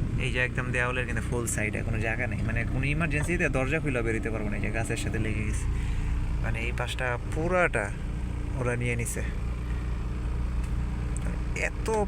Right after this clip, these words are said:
পরিমাণ, মানে, কি বলবো, রিক্সার যেভাবে লাগামহীনভাবে। আর সামনে কিন্তু জ্যাম লাগার ওরকম কোনো কারণ দেখি না। এখানে সামনে টার্ন নিবে, but যতদূর জানি, নরমাল যেই সময়গুলো থাকে, আজমপুরের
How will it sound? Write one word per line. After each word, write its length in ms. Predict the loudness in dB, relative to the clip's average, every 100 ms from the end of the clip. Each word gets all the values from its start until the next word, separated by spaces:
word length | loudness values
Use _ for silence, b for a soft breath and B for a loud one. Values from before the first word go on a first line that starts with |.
| 2
পরিমাণ, 440 | 4 6 6 6
মানে, 540 | 4 4 2 2 2 2 4
কি 160 | 4
বলবো, 460 | 4 4 2 2 2 2 2 2
রিক্সার 420 | 2 2 2 2
যেভাবে 480 | 2 0 2 2 2 2
লাগামহীনভাবে। 880 | 2 2 2 2 2 2 2 2 2 2 B B B 2
আর 100 | 2
সামনে 320 | 2 2 2
কিন্তু 180 | 2 2
জ্যাম 260 | 2 2
লাগার 260 | 2 2 2
ওরকম 280 | 2 2 2
কোনো 160 | 2
কারণ 320 | 2 2 2 0
দেখি 220 | 0 0
না। 80 | 2
এখানে 180 | 2
সামনে 200 | 2 0
টার্ন 300 | 2 2 2
নিবে, 200 | 2 0
but 140 | 0 2 0 2 0
যতদূর 360 | 2 0 2
জানি, 260 | 2 2 2
নরমাল 420 | 2 2 2 2
যেই 140 | 2
সময়গুলো 440 | 2 2 2 2 2
থাকে, 220 | 2 2
আজমপুরের 580 | 0 2 2 2 2